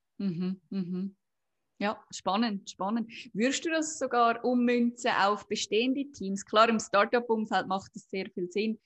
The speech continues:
wenn wir jetzt uns so Teams im, im Berufsalltag anschauen, wie ein Marketing-Team oder ein Sales-Team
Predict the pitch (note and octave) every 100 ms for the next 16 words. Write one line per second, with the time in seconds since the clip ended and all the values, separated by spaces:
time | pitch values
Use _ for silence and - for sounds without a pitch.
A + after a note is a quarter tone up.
0 | _ - F#3+ G3 G3 G#3+ G#3+ G3+ - G3
1 | G3 - - G#3+ A3+ A3+ G3+ F#3+ F#3+ G#3
2 | G#3+ A3 F#3+ G3 F#3+ F#3 F3 F3+ F3+ F3+
3 | - F#3 F#3 F3+ F#3 F3 D#3+ A3+ A#3+ A#3+
4 | A#3 A3 - G#3 G#3 F#3+ E3+ E3 F3 F#3+
5 | G3+ - G#3+ G3+